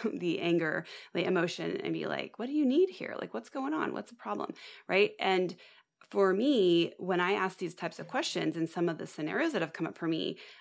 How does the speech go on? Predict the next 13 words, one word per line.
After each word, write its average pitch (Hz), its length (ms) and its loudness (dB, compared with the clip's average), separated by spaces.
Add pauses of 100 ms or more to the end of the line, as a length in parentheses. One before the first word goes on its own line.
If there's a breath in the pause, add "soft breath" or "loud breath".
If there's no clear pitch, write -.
(140 loud breath)
I 202 60 4
tend 247 320 -2
to 403 120 0
find 165 400 0
very 170 680 0
common 165 380 0
themes 160 380 -4
in - 140 -6
what's - 220 -6
making 156 260 -8
me - 140 -8
angry, - 380 -10 (280)
okay? - 500 -6